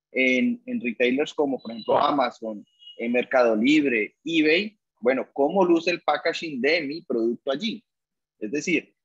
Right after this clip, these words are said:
siempre hemos pensado en el mundo físico, pero ¿cómo se ve en el mundo digital? Entonces hay que hacer un esfuerzo también para entender cómo ese producto se va a ver allí, cómo se, cómo va a interactuar, cómo presto un servicio en plataformas, como lo mencionaba,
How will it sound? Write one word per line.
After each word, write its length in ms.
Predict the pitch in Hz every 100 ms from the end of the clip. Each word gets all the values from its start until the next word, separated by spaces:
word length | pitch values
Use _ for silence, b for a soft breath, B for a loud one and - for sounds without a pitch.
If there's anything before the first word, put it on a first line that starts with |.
| _
siempre 340 | - 143 139 175
hemos 180 | 185
pensado 340 | 190 120 127 139
en 60 |
el 100 | 151
mundo 240 | 113 117 127
físico, 440 | 202 190 - 127
pero 180 | - 113
¿cómo 300 | - 156 180
se 140 | 190 147
ve 80 | 123
en 80 |
el 80 | 143
mundo 240 | 156 156 160
digital? 500 | 147 110 131 123 - _ _ _ _
Entonces 280 | _ 120 156
hay 120 | 170
que 100 | 165
hacer 160 | 170 175
un 80 | 175
esfuerzo 480 | 175 - 170 175 175
también 480 | 160 160 151 190
para 180 | - 127
entender 500 | 123 - 113 110 123
cómo 240 | - 165 170
ese 140 | 165 -
producto 360 | - 113 - 160
se 200 | - 120
va 140 | 113
a 40 |
ver 200 | 113 135
allí, 260 | 139 135 143 127 - _ - -
cómo 260 | 135 143 156
se, 100 | -
cómo 240 | 143 143
va 60 | 143
a 40 |
interactuar, 480 | 143 143 113 - 113
cómo 180 | - 151 170
presto 360 | 175 175 175 180
un 60 |
servicio 500 | 175 175 151 170 175
en 80 | 170
plataformas, 800 | 160 139 104 - 123 123 143 170
como 200 | - 117
lo 100 | 104
mencionaba, 540 | 110 107 110 117 101